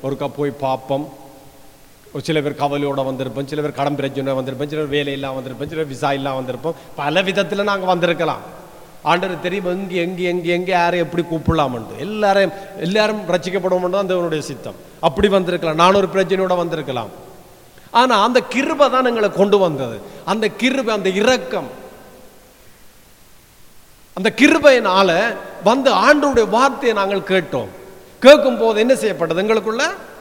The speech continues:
விசுவாசம் வந்து, விசுவாசிக்காவிட்டால் ஐயோ, விசுவாசம் இல்லாவிட்டால் ரட்சிப்பு இல்லை. அந்த விசுவாசம் வந்ததினால நானும் நீங்கள் ரட்சிக்கப்பட்டிருக்கிறோம்.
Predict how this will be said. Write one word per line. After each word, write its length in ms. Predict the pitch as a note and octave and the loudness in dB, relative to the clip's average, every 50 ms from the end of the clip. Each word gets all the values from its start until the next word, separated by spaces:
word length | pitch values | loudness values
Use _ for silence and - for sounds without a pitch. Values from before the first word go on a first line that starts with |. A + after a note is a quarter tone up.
| - - - - - - - | -20 -20 -20 -20 -16 -8 -4
விசுவாசம் 680 | D#3+ G3 - - G#3 G3+ G3 F#3 F3+ E3 E3+ F3 D#3+ | -2 -2 -2 -2 -4 -2 0 0 0 0 -2 -4 -4
வந்து, 200 | C#3+ C3+ B2+ B2 | -4 -6 -6 -6
விசுவாசிக்காவிட்டால் 1300 | C3 D3 C3+ F#3+ A3 G3+ F#3+ F3 D#3 - - - - F#3 F#3 F3+ F#3 F3+ F3 - G#3 G#3 G#3+ G3+ G3+ G3+ | -6 -8 -8 -8 -8 -8 -8 -8 -10 -12 -14 -10 -8 -6 -6 -6 -8 -12 -12 -8 -6 -4 -4 -4 -6 -8
ஐயோ, 360 | - C#3+ C#3+ D3+ D3+ D3+ A#2+ - - - - - - - - - - - - - - - | -6 -6 -6 -4 -4 -6 -6 -8 -12 -20 -20 -20 -20 -20 -20 -20 -20 -20 -20 -20 -16 -8
விசுவாசம் 500 | - D3 D#3 D3+ F#3 F3 F3 D#3 E3+ F3 | -4 -4 -4 -2 0 -2 0 0 0 -2
இல்லாவிட்டால் 460 | E3+ E3 E3+ E3+ E3+ F3 F3+ E3+ D#3+ | -2 -2 -2 -2 -2 -2 -2 -2 -2
ரட்சிப்பு 280 | C#3+ C3 - D#3 C3 - | -4 -4 -6 -8 -6 -8
இல்லை. 200 | A#2+ G#2 G2 G2 - - - - - - - - | -10 -12 -12 -16 -18 -20 -20 -20 -20 -20 -8 -4
அந்த 200 | - A#3 B3 B3 | 0 2 2 2
விசுவாசம் 640 | G#3+ C4+ A#3+ A3 C#4 D#4 D#4 D#4 C4+ A3+ C4+ A#3+ G3+ | 2 0 -2 -2 0 2 4 4 4 4 2 4 8
வந்ததினால 1040 | A#3+ D4+ D#4+ D#4 E4 D4+ B3+ C4+ A3+ F#3 D#3 D3 C#3+ C#3 C#3+ D3+ D#3 D#3+ E3+ F#3 F#3 - - - - - - - - - - - - - - - - - - - - | 10 10 10 10 10 8 8 8 6 6 4 2 2 2 2 2 2 2 2 0 0 -4 -10 -14 -16 -18 -18 -18 -20 -20 -20 -20 -20 -20 -20 -20 -20 -20 -20 -18 -10
நானும் 260 | - C3+ C#3 C#3+ C#3+ C3 | -8 -6 -4 -4 -4 -6
நீங்கள் 360 | B2+ B2 A#2+ C3 C3+ C3+ B2+ | -6 -8 -8 -10 -10 -10 -12
ரட்சிக்கப்பட்டிருக்கிறோம். 760 | - B2+ A2+ A2+ G#2 F#2 G#2 - - - - - - - - | -12 -14 -14 -14 -14 -16 -16 -20 -20 -20 -20 -20 -20 -20 -20